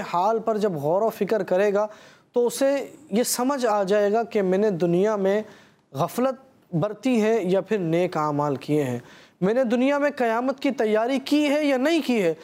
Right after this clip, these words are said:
کیونکہ انسان اس وقت جس حالت میں ہوگا وہ حالت اس کے مستقبل کا بتا رہی ہوگی کہ یہ بندہ جنت میں جائے گا یا پھر یہ بندہ عذاب کی طرف جائے گا، جہنم کی طرف جائے گا۔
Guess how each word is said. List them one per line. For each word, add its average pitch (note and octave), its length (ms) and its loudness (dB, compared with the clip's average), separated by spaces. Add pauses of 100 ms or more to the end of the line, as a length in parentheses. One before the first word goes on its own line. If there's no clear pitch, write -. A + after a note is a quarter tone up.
(220)
کیونکہ B3+ 300 0
انسان A#3+ 560 0
اس C4+ 240 -2
وقت D4 200 -2
جس A3 380 -2
حالت B3+ 420 -2
میں C4+ 140 2
ہوگا A#3 320 0 (380)
وہ B3+ 120 0
حالت A#3+ 460 0
اس C4+ 140 0
کے D#4+ 140 0
مستقبل B3 720 0
کا D4 80 2
بتا A#3+ 340 0
رہی A3 260 2
ہوگی G#3 300 2
کہ A3+ 120 -2
یہ A3 160 2
بندہ F#3+ 400 -2
جنت G#3 400 0
میں B3+ 120 2
جائے F3 320 0
گا G3 160 0 (320)
یا F#3+ 80 2
پھر G#3+ 160 -2
یہ G3+ 160 2
بندہ E3+ 400 -2 (420)
عذاب F3 580 -2
کی G3 100 0
طرف E3+ 320 -2
جائے C#3+ 360 0
گا، A#2+ 120 -2 (460)
جہنم A3 420 -2
کی G#3+ 100 -2
طرف F3 280 -2
جائے D3 240 0
گا۔ C3+ 100 0